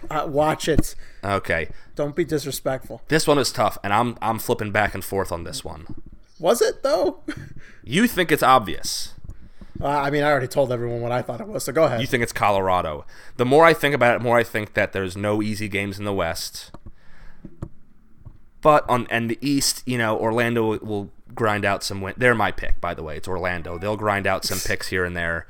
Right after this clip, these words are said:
Speaker 2: My problem is Colorado has that home field advantage playing in Denver. It's gonna be tough going there, and I think teams are gonna struggle with it. So I'm going with Orlando.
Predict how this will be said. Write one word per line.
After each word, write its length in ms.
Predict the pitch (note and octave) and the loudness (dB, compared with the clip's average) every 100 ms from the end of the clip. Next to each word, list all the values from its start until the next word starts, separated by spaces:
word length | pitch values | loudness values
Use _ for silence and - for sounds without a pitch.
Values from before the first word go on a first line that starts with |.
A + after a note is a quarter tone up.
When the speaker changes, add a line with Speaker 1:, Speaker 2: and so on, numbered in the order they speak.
| - - - - | -16 -18 -18 -14
Speaker 2:
My 320 | F#2+ G#2+ D3 | -2 6 6
problem 520 | F#3+ - A2 A2+ G#2 E2+ | 6 4 4 4 2 -2
is 340 | F2+ F2 - | -4 -4 -6
Colorado 600 | - A#2+ C3 C#3 B2 A2+ | -4 2 4 6 6 4
has 240 | A2 G#2 G2+ | 2 0 0
that 120 | - | -4
home 220 | G#2+ G#2 | -6 -6
field 180 | G2+ G2+ | -4 -4
advantage 440 | F#2 F#2 F2+ E2+ | -2 -2 -2 -6
playing 240 | - F2+ E2+ | -6 -6 -6
in 100 | D#2+ | -10
Denver. 460 | E2+ E2 - - - - - - - - - | -10 -10 -14 -16 -18 -20 -20 -20 -20 -20 -16
It's 140 | - | -4
gonna 160 | - D#3+ | 2 2
be 60 | |
tough 320 | C#3+ - C3+ - | 4 4 2 4
going 260 | G#2+ G2+ | 2 2
there, 380 | F#2+ F#2+ F#2 - - - - - - | 0 0 0 -4 -12 -14 -14 -12 -4
and 280 | F#2+ F#2+ F#2 - | -4 -4 -8 -6
I 100 | F#2 | -6
think 300 | - G#2+ - | -4 -8 -6
teams 260 | G#2 F#2+ | -8 -6
are 40 | F#2+ | -6
gonna 120 | F2 | -4
struggle 460 | - - F2 - - | -6 -4 -4 -4 -10
with 140 | - | -14
it. 140 | - - - - - - - _ _ - | -16 -18 -18 -20 -20 -20 -20 _ _ -10
So 160 | - E2+ | -4 -2
I'm 140 | G#2 | -2
going 160 | G2+ G2+ | -2 -4
with 160 | F2+ | -4
Orlando. 680 | F#2 E2+ F2+ - - - - | -6 -6 -8 -10 -14 -14 -16